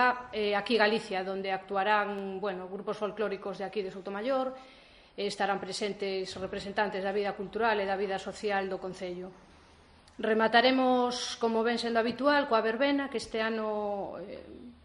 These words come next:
ten as orquestas Cinema e Miramar, e a tirada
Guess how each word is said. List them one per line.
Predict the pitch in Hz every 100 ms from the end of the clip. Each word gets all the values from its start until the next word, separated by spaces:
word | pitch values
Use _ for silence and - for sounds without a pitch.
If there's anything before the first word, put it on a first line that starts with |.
| -
ten | 220 208
as | 208 226
orquestas | 220 208 202 202
Cinema | 226 220 226 208 190 -
e | 220
Miramar, | 226 226 254 277 269 - - - - - -
e | 220
a | 220
tirada | 233 262